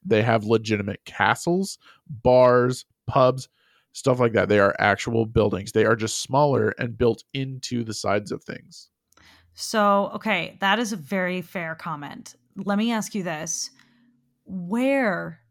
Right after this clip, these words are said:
Speaker 2: did the Rescuers take place when they were in the Rescue Aid Society? Was it in Central Europe or was it in London?
Speaker 1: Oh, God.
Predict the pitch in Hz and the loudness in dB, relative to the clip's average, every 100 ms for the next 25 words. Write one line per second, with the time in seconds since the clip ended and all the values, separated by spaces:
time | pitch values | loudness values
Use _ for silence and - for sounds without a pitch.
0 | _ 208 202 196 185 190 175 - 196 - | _ -8 -4 -4 -4 -8 -10 -10 -12 -10
1 | 175 - 170 160 156 156 151 - 165 156 | -12 -10 -8 -8 -8 -10 -12 -12 -12 -12
2 | - 170 175 175 185 190 190 196 214 - | -12 -12 -10 -8 -6 -6 -4 -4 -6 -6
3 | 208 233 226 220 233 233 185 175 156 165 | -8 -6 -6 -6 -8 -8 -6 -6 -8 -10
4 | 151 147 - - 175 _ _ _ _ _ | -10 -12 -14 -16 -18 _ _ _ _ _
5 | _ _ _ _ - 50 52 50 50 50 | _ _ _ _ -8 -6 -6 -6 -8 -10
6 | - - - 71 65 80 | -14 -14 -10 -10 -8 -12